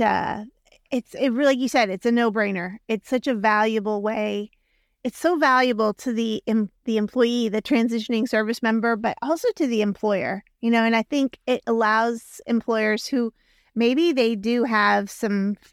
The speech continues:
for some strange reason, trepidation about hiring a, a military service member. You, you're gonna see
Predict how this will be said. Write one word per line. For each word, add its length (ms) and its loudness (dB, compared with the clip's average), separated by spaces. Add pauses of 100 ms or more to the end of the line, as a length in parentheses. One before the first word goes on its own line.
for 140 -4
some 300 2
strange 360 0
reason, 360 0
trepidation 640 -2
about 280 2
hiring 800 0 (120)
a, 160 -2 (140)
a 140 0
military 540 0
service 420 -2
member. 500 -2 (380)
You, 220 2
you're 240 0
gonna 260 2
see 580 -4